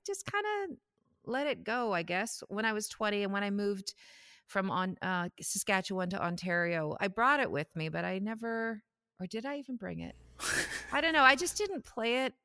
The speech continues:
Speaker 1: as often. And, um, I have two of them. And it makes me think of Kevin, because Kevin Bright, because Kevin,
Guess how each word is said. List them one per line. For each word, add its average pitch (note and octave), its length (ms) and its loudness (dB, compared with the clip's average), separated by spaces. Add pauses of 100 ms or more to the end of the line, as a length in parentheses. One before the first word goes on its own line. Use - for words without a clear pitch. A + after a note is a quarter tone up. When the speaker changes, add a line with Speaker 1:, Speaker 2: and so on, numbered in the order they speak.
(160)
Speaker 1:
as G3 200 -2
often. D#4 720 0
And, F3+ 520 -2
um, F3+ 500 -4 (840)
I A3+ 100 4
have A#3+ 380 4 (340)
two C4 220 -2
of C4 60 4
them. G#3 120 0
And G#3+ 160 0
it A3+ 180 0
makes B3 220 0
me D#4+ 80 0
think C#4 160 -2
of A3+ 160 -2
Kevin, B3+ 340 0
because F#3+ 440 -2 (500)
Kevin G#3 240 0
Bright, A3+ 240 4
because G#3 320 -4
Kevin, A#3 640 -2